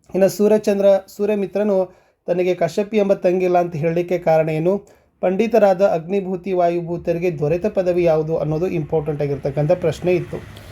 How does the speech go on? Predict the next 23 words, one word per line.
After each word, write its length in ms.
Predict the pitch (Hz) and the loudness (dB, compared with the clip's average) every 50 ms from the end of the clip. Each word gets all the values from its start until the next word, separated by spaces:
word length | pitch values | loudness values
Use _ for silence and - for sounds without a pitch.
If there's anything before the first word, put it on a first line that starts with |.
| - - - - - - 208 | -18 -18 -20 -20 -12 -6 0
ಇನ್ನು 180 | 214 220 214 | 0 0 2
ಪದ್ಯ 220 | - 208 185 220 214 | 2 0 2 2 2
ಭಾಗದಲ್ಲಿ 460 | 208 202 202 208 196 196 202 202 196 | 2 2 0 0 0 -2 -2 -2 -2
ನೋಡೋದಾದ್ರೆ, 640 | 196 196 190 196 180 196 202 202 214 202 190 180 151 - - | -2 0 0 0 2 0 0 2 2 0 0 -2 -4 -8 -6
ಈ 100 | 185 185 | -4 -4
ಹಲಗಲಿ 460 | 165 175 180 190 190 190 202 196 196 | -2 0 0 0 0 0 0 -2 -2
ಬೇಡರಿಗೆ 560 | 180 175 185 180 180 180 180 175 175 180 175 170 - - 180 | -2 0 -2 0 0 0 -2 0 0 0 0 0 -2 -6 -6
ಬಂದಾಗ 360 | 170 170 175 180 196 190 185 180 175 170 - - 175 | -6 -4 0 0 0 2 2 0 0 0 -4 -8 -6
ಒನ್ 200 | 151 170 185 190 | -4 -2 -2 0
ಮಾರ್ಕಲ್ಲಿ 580 | 190 180 170 - - 190 202 190 185 180 180 180 - - _ - - - - 185 | 0 -2 -2 0 -2 -2 0 2 0 0 0 -2 -10 -20 _ -20 -20 -16 -6 0
ಈ 280 | 185 180 180 175 170 | 2 2 4 2 0
ಕುಂಪನಿ 760 | - - - 185 190 190 - 220 220 220 220 220 - - 160 - | -2 -6 -6 -6 -6 -2 0 0 2 2 0 0 -2 -8 -8 -2
ಸರ್ಕಾರ 400 | 202 185 180 - 196 185 185 190 | -2 -2 0 2 0 2 2 2
ಹೊರಡಿಸಿದ 440 | 175 175 170 170 175 175 190 180 180 | 2 2 0 0 -2 -4 -2 0 0
ಆದೇಶ 480 | 175 - 160 160 156 175 175 170 - | 0 0 0 -2 0 -2 -2 -2 -2
ಏನು 240 | 180 170 170 170 170 | -2 -2 -2 -2 -4
ಅಂತ 160 | 165 160 160 | -4 -4 -4
ಕೇಳಿದರೆ, 560 | 160 151 165 165 165 156 170 165 180 180 - - | -6 -4 -2 -2 0 0 2 0 0 0 -2 -4
ಮಿನಿಮಮ್ 360 | 165 160 170 180 196 196 196 | -4 -2 0 2 2 2 2
ಎರಡು 160 | 185 170 165 170 | 2 0 0 0
ಮೂರು 160 | 185 185 170 | 0 0 0
ಆರಾಮಾಗಿ 380 | 156 151 165 170 185 185 175 | 2 0 0 0 0 -2 -2
ತಗೋತೀರಿ. 520 | 175 - 170 156 170 151 165 175 185 196 | -2 -4 -4 -4 -4 -4 -2 -2 -2 -2